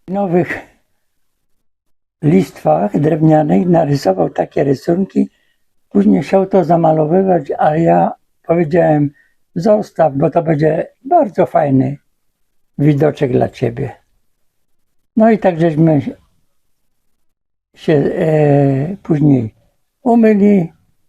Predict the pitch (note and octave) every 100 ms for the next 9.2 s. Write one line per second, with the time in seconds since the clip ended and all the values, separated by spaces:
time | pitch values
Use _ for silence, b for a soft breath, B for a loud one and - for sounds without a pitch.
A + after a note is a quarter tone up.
0 | _ _ A3+ G#3 E3 D#3 C#3 D#3 F3 E3+
1 | E3 C3 D#3+ D3 C#3 C#3 _ _ _ _
2 | _ _ C3+ F3+ _ _ - F#3 D#3 D#3
3 | F#3+ F3 E3+ E3+ - F3+ D3 D3 B2+ B2
4 | E3 E3 - F3+ D#3 D3+ _ _ _ _
5 | _ _ _ _ B3+ G#3+ G3 F3 F3 E3
6 | D3 C#3+ D3 C#3 C3 - - - - F#3+
7 | F3+ E3 C#3+ B2+ C3 D3 C#3 C#3+ A#2 C3+
8 | B2+ C3 B2 C3+ A#2+ B2 C3+ A#2 A#2 A2
9 | G#2 -